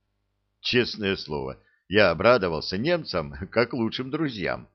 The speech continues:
«Николай!» — позвал я сержанта. «Готов!» — негромко откликнулся он. «Вот головной дозор.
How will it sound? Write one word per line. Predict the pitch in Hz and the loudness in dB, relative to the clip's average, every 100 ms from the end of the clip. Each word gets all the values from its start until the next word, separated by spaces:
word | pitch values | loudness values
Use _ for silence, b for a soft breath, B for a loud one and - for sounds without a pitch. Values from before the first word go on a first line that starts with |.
| _ _ _ _ _ _ _ _ _ | _ _ _ _ _ _ _ _ _
«Николай!» — | 65 69 80 82 107 87 85 - _ _ _ _ _ | -10 -6 -4 0 0 0 -4 -10 _ _ _ _ _
позвал | 82 - 92 104 | -8 0 2 4
я | 101 | 2
сержанта. | - 104 78 80 62 - 55 - _ _ _ _ _ _ | 0 -4 -2 -6 -6 -12 -18 -20 _ _ _ _ _ _
«Готов!» — | - - - 104 87 - _ _ _ _ _ _ _ - | -6 -6 0 0 0 -6 _ _ _ _ _ _ _ -12
негромко | 80 80 92 110 113 | -6 0 2 2 0
откликнулся | 131 - 82 73 95 - 92 | -2 -4 -10 -8 -10 -4 -4
он. | 67 55 _ _ _ _ _ _ _ _ _ _ _ _ | -4 -10 _ _ _ _ _ _ _ _ _ _ _ _
«Вот | 76 113 165 - - - | 0 2 2 0 -18 -8
головной | 120 135 131 104 104 | -2 0 0 0 0
дозор. | 107 113 80 73 65 | 0 -2 -2 -2 -4